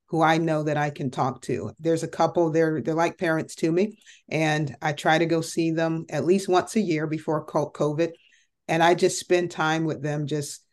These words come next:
gleaming the wisdom that they have and, and their love for Christ. And so have that strong support system. It doesn't have to be a lot of people. It can be one or two people. It can be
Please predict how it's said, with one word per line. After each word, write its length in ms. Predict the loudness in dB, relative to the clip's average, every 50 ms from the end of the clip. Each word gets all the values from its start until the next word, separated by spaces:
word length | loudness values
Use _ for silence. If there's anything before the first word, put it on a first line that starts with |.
| _ _ _ _ _ -6
gleaming 480 | 0 4 6 8 8 10 10 8 8 8
the 120 | 6 6
wisdom 600 | 6 6 8 8 8 6 4 0 -2 -2 -2 -2
that 160 | -4 -4 -2
they 140 | -2 -2 -2
have 380 | -2 -2 -2 -2 -2 -4 -6 -8 -8
and, 280 | -6 -4 -2 -2 -2 -4 -4
and 120 | -4 -4
their 160 | -2 -2 0
love 280 | 2 2 4 4 2 0
for 140 | -4 -8 -6
Christ. 560 | -2 0 2 2 2 0 -4 -6 -10 -16 _ -20 -20 -14 _ -2
And 160 | -2 -2 0
so 320 | 2 4 6 6 6 4
have 380 | 0 -2 0 2 4 4 4 6
that 220 | 4 4 4 2
strong 320 | -2 -4 -2 -2 -2 -2 -4
support 440 | -6 -8 -8 -6 -4 -4 -4 -4 -4
system. 360 | -2 -2 -2 -2 -2 -4 -2
It 100 | 2 4
doesn't 260 | 4 4 6 4 2
have 200 | 2 0 0 0
to 80 | 0 2
be 100 | 2 2
a 60 | 4
lot 200 | 4 2 2 0
of 80 | 0
people. 300 | -2 -4 -4 -4 -4 -4 0
It 140 | 2 2 2
can 160 | 2 0 2
be 120 | 4 4 4
one 200 | 4 4 2 0
or 60 | 0
two 220 | 0 0 -2 -2
people. 500 | -2 -2 -4 -4 -2 -4 -6 -6 -4 -4 -4
It 140 | -4 -4
can 200 | -2 -2 0 2
be 220 | 4 2 2 2